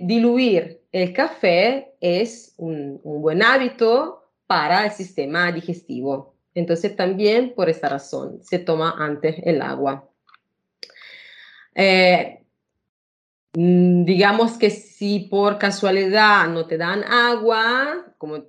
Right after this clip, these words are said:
como está diciendo, se la, se la pueden preguntar y supuestamente te la van a dar. Por supuesto, sin gas va a ser gratis. Con gas,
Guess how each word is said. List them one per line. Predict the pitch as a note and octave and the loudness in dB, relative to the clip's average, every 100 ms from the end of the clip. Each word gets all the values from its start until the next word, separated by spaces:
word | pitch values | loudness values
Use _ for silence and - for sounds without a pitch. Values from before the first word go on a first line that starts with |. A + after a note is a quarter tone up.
| - | -16
como | C#3+ | -12
está | D3+ D3+ D#3+ | -12 -8 -4
diciendo, | F3 G#3 - F#3+ G#3+ | -4 -4 -4 -2 -4
se | G#3+ | -4
la, | D#3 D3 | -6 -6
se | - | -6
la | C#3 | -8
pueden | - D3+ E3+ | -4 -4 -2
preguntar | E3+ F3 G#3+ G#3+ D3 D#3+ F3+ F3+ E3 | 0 0 0 0 0 2 2 2 -2
y | D3 D3+ | -6 -6
supuestamente | D#3+ C#3 D3+ - D#3+ C#3+ D3 D#3+ | -8 -10 -8 -6 -6 -6 -4 -4
te | D#3 C#3+ | -2 -2
la | C#3+ | -2
van | C#3 D3 | -2 -2
a | D#3+ | 0
dar. | D3+ D3+ D#3 D3+ - - | 0 0 0 -4 -16 -12
Por | - | -6
supuesto, | F3 G3+ G#3 G#3 A#3 A3 | 0 2 2 2 4 2
sin | A3 - G3+ G3+ | 0 -4 0 2
gas | G3 F#3+ F#3 G3 - _ _ _ _ | 2 2 2 0 -6 _ _ _ _
va | D#3 | -4
a | F3 | -4
ser | F3 F#3 F3 E3+ D#3+ E3 | -2 0 0 0 -2 -4
gratis. | G#3 G3+ F#3 F#3 G#3 G#3+ A#3+ - _ _ | 0 2 0 -2 -6 -4 -6 -8 _ _
Con | - F3+ F#3+ | -4 -2 0
gas, | F3 D#3 E3 - | -2 -2 -6 -8